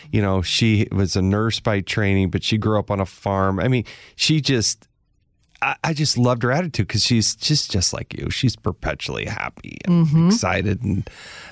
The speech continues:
Speaker 1: and there's just good people like that. I think your story is inspirational. What's the difference between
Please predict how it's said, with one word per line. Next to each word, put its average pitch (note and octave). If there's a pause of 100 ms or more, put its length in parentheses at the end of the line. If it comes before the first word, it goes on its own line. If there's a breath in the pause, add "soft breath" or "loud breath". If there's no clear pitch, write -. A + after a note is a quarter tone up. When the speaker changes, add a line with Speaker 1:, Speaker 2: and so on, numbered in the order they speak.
(160 loud breath)
Speaker 1:
and A2+
there's A#2+
just D3+
good G2
people F#2
like E2+
that. F2+
I B2
think C3+
your G2
story F#2
is E2
inspirational. F#2+
What's G#3+
the D#4+
difference E3+
between C#3